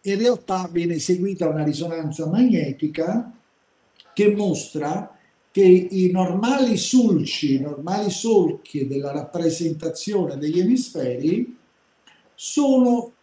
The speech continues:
in parte scomparsi, cioè c'è un appiattimento. Questo a indicare che cosa? A indicare che l'iponatremia acuta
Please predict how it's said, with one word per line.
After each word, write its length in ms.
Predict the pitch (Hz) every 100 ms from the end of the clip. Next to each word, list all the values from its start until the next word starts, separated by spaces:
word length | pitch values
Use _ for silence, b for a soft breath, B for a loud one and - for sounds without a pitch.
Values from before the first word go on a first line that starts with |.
| _
in 220 | 214 196
parte 460 | - 180 147 - 170
scomparsi, 680 | - 165 147 - 110 - -
cioè 160 | 220
c'è 120 | 190
un 140 | 202 202
appiattimento. 1400 | 185 - - 247 240 - - - 180 139 113 110 - 160
Questo 320 | 285 - 233
a 40 |
indicare 600 | 220 202 220 254 254 214
che 240 | 208 220 -
cosa? 400 | 131 - - 160
A 40 |
indicare 520 | 196 240 262 240 -
che 120 | - 190
l'iponatremia 1120 | 247 330 339 277 220 196 - - - _ 123
acuta 760 | 127 131 120 - 165 254 330